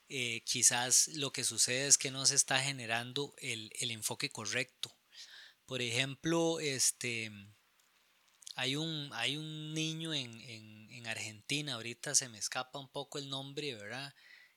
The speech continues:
Que es uno de estos niños índigo, que son, están, digamos, dotados de,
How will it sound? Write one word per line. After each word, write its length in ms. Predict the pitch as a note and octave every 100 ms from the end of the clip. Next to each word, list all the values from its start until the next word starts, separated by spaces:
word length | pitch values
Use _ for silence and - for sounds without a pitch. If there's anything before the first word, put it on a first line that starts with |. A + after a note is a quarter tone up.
| _
Que 200 | - A#2
es 120 | A#2
uno 200 | C3 C#3+
de 100 | C#3
estos 280 | C#3 - D3
niños 420 | C#3 C#3 D3 C#3+
índigo, 580 | D3 D3+ D#3 D#3+ D#3+ D#3+ - _
que 140 | -
son, 260 | G#2+ A#2 A#2 C3+ C#3 C3
están, 680 | A#2 - A#2 B2+ C3+ C#3 C3
digamos, 400 | C3 B2 C#3+ C3+
dotados 680 | A#2+ - B2 C3 D3 C#3
de, 380 | B2+ A#2 G#2+ G#2+